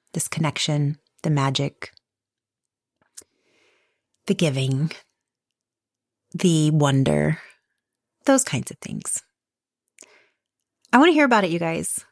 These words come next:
Come share with me. Um, the easiest way to reach me is to D M me on Instagram.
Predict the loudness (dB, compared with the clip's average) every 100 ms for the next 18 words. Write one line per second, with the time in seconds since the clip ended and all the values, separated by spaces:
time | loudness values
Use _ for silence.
0 | _ 2 4 4 4 4 0 -2 -4 -8
1 | _ -2 2 4 2 0 -6 0 4 6
2 | 6 2 4 4 4 2 2 2 2 2
3 | -2 -2 2 2 2 2 2 0 0 -2
4 | 0 0 0